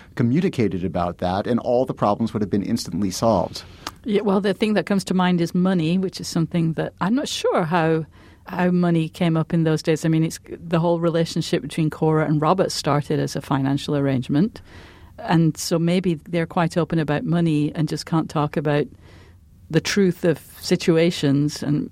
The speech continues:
Speaker 2: we don't talk about money, so maybe that's,
Speaker 1: Yeah,
Speaker 2: that's
Speaker 1: you're right.
Speaker 2: coming to a reverse.
Speaker 1: It's interesting because there was a reference to Missus Bennet in the previous
Speaker 2: Right,
Speaker 1: episode, and I
Speaker 2: right.
Speaker 1: was thinking about how Pride and Prejudice, they, you know, they very openly say, "Oh, he has forty thousand a year," and
Speaker 2: Yeah,
Speaker 1: blah,
Speaker 2: yeah.
Speaker 1: blah, blah, and
Speaker 2: Yeah.
Speaker 1: they're very naked about the fact
Speaker 2: Right.
Speaker 1: that, "Oh, we are marrying because this man is rich, and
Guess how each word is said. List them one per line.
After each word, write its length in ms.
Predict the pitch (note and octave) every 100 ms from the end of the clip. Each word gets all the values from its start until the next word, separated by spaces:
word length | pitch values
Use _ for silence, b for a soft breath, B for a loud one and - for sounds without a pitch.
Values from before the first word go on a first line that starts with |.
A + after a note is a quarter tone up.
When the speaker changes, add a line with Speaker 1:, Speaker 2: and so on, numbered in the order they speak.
| -
Speaker 2:
we 180 | D3 D#3
don't 200 | E3 C3+
talk 220 | D3 C#3+
about 200 | D3 C#3+
money, 240 | G#3 F#3+ C3
so 180 | -
maybe 340 | D3 D3+ D3 D3
that's, 240 | D3 -
Speaker 1:
Yeah, 200 | C#3+ F3+
Speaker 2:
that's 200 | F#3 E3+
Speaker 1:
you're 100 | D#3
right. 200 | D#3 F3+
Speaker 2:
coming 220 | F3+ E3 D#3
to 120 | D#3+
a 40 | D3+
reverse. 580 | D3 C#3+ D#3+ D3+ D3+ -
Speaker 1:
It's 160 | C#3+
interesting 400 | E3 F3+ - A2
because 320 | A2 A2+ B2
there 140 | G2+ B2
was 100 | A2+
a 60 |
reference 360 | A#2 C3 C3+ A#2
to 80 | A#2
Missus 280 | G#2+ - F#2+
Bennet 540 | F#2+ G#2+ F#2+ F2 - -
in 160 | G2+
the 80 | F2+
previous 420 | F2+ B2 G#2 F#2+
Speaker 2:
Right, 60 | G#2
Speaker 1:
episode, 680 | F#2+ E3 D#3+ G2+ F2+ F2 F2+
and 80 | E3+
I 40 |
Speaker 2:
right. 60 | G#2
Speaker 1:
was 140 | G2+
thinking 240 | C3+ B2+
about 180 | A2 G2+
how 100 | G2+
Pride 160 | F#2 G#2+
and 80 | F#2+
Prejudice, 300 | G#2+ G2+ F#2
they, 100 | G2
you 40 |
know, 100 | G2
they 60 | F#2+
very 120 | A2
openly 320 | A2 G#2+ G2+
say, 200 | F#2+ A2+
"Oh, 100 | G2+
he 80 | G#2
has 100 | G2
forty 240 | - G#2+ F#2
thousand 360 | G2+ F#2+ F#2
a 20 | F#2
year," 540 | F#2 F#2+ F#2 F#2 F2+
and 20 |
Speaker 2:
Yeah, 160 | B2 F2+
Speaker 1:
blah, 60 | F2+
Speaker 2:
yeah. 40 | G2
Speaker 1:
blah, 80 | G2
blah, 260 | G#2 G2
and 80 | G2
Speaker 2:
Yeah. 80 | G2
Speaker 1:
they're 60 | F2+
very 180 | C#3+
naked 400 | B2+ C3 - G2
about 220 | E2+ F2+ F2+
the 80 |
fact 320 | F#2 G2+ F#2 F2
Speaker 2:
Right. 140 | E2+
Speaker 1:
that, 60 | E2+
"Oh, 80 | F#2+
we 160 | F#2+
are 100 | F#2+
marrying 480 | F#2+ A2 G#2+ G2 F#2+
because 320 | F#2 - G2+
this 160 | F2 F#2
man 180 | F2+ F2
is 160 | F2
rich, 360 | G#2+ A#2+ - -
and 200 | E2+